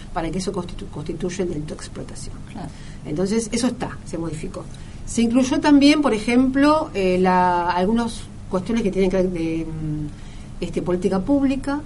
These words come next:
Speaker 1: la creación del Consejo Federal de Lucha contra la Trata, una organización nuestra hasta hace poco tiempo estuvo, integró ese consejo,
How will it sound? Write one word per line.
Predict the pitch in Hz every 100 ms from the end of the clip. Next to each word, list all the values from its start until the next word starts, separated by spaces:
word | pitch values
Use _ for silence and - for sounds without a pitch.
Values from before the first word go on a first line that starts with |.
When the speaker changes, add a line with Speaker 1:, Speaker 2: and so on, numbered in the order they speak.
| -
Speaker 1:
la | 175
creación | 165 160 160
del | 190
Consejo | 170 165 170 185 175
Federal | - 170 180
de | 165
Lucha | 165 165
contra | 165 165 175
la |
Trata, | 185 262 254 254 262 - - - - - - - -
una | 202 208
organización | 180 175 170 170 196
nuestra | 190 208 208 185
hasta | - 147 - 175
hace | 170 170
poco | 165 185 175
tiempo | 208 208 202
estuvo, | 208 - 247 185
integró | 160 156 175
ese | 180
consejo, | 175 202 269 226 - 202